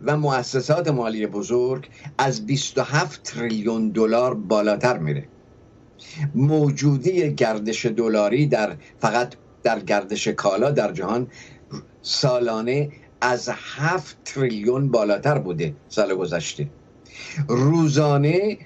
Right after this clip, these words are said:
حدود هفت تریلیون دلار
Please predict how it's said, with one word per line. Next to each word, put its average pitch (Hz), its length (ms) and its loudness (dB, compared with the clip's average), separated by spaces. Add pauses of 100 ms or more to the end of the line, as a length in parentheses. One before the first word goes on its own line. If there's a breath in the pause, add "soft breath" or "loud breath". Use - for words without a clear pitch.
(180)
حدود 175 560 2
هفت 185 760 -4 (240)
تریلیون 147 720 2
دلار 135 720 2